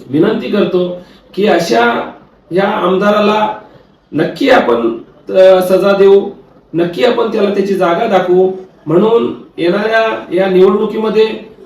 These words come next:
तुम्ही मला भरभरून पाठिंबा द्या, मदत द्या, अ, मतदानाच्या मा-, माध्यमातून मत, अ, मत द्या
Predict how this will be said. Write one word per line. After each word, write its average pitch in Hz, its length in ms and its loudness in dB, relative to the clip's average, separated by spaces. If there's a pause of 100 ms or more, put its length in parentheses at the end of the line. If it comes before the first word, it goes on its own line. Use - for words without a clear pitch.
तुम्ही 185 180 2
मला 196 220 0
भरभरून 185 440 0
पाठिंबा - 460 -2
द्या, 196 360 0 (340)
मदत 165 380 0
द्या, 196 320 0 (840)
अ, - 440 -14
मतदानाच्या 220 680 2
मा-, 202 460 2
माध्यमातून 202 480 0
मत, 190 340 -2
अ, 175 140 2 (800)
मत 196 200 -2
द्या 185 240 2